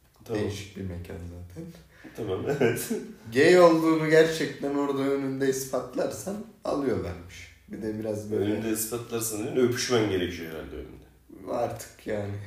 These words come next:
Speaker 2: bilmiyorum.
Speaker 1: Abi tamam, onu hani... Ab-,
Speaker 2: Bir de şey,
Speaker 1: modern ülkede
Speaker 2: onlara
Speaker 1: okey.
Speaker 2: böyle avantaj sağlıyorlar.
Speaker 1: Nasıl bir avantaj?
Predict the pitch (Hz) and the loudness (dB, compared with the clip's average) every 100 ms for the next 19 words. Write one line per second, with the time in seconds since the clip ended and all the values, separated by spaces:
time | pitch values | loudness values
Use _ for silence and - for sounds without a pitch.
0 | 98 - _ 113 104 101 98 - - - | -16 -20 _ -10 -8 -6 -8 -10 -14 -20
1 | - - - 110 117 120 117 123 123 123 | -20 -10 -2 -2 -2 0 2 2 2 0
2 | 123 123 117 110 113 - 143 170 165 - | 0 0 0 2 0 0 -4 0 0 6
3 | 165 123 98 - - 104 107 107 110 113 | 6 6 2 -8 -4 -2 4 4 4 2
4 | 135 160 160 160 160 160 180 175 131 127 | 6 8 10 10 10 10 10 8 4 4
5 | 139 139 139 135 - 95 90 87 85 - | 4 2 -2 -4 -4 -4 -4 -6 -10 -14
6 | - - _ _ - 90 90 90 76 73 | -18 -20 _ _ -14 -6 -6 -6 -6 -6
7 | 73 - | -10 -12